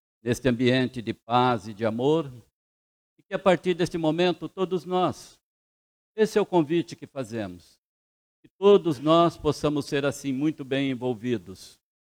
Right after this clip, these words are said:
numa única finalidade, num único objetivo, que é a busca, a compreensão e o entendimento das palavras de Jesus.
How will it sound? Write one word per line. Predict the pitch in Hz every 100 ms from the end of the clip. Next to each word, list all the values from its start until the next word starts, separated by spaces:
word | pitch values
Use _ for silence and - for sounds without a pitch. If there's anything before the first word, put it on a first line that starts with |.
| _ _ _ _ 117
numa | 131
única | 131 147 143 127 127
finalidade, | 131 127 123 117 104 117 113 95 - - _ _ _ _ _ -
num | 139 131
único | 120 107 110
objetivo, | 98 92 104 _ 101 90 90 87 _ _ _ _ _ _ _
que | 127
é |
a | 135
busca, | 110 123 123 113 - 127 120 _ _ _ _ -
a | 127 143
compreensão | 143 135 123 127 123 120 - 131 131 135 110 _ _ _ _ -
e | 160
o |
entendimento | 190 180 175 175 165 165 160 185 185 170 151
das | 147 139
palavras | - 131 135 120 123
de | 113
Jesus. | 113 113 104 95 - - -